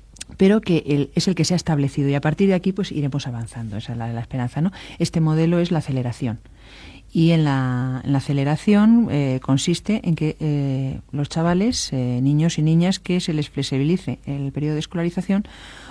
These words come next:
pueden, eh, promocionar, es decir, pueden saltar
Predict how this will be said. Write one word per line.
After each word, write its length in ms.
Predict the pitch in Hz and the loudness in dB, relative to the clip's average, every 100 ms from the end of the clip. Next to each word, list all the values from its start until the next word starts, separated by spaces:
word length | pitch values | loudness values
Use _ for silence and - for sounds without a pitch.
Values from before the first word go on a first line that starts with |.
| - - | -20 2
pueden, 480 | 208 220 220 220 220 | 6 8 8 6 6
eh, 520 | 170 165 156 151 143 - | 2 4 2 2 0 0
promocionar, 680 | 156 190 - 170 165 175 | 0 2 2 2 2 2
es 60 | 165 | 2
decir, 260 | 165 170 | 0 -2
pueden 260 | - 180 185 | 0 2 2
saltar 480 | - 151 147 170 | 2 0 2 2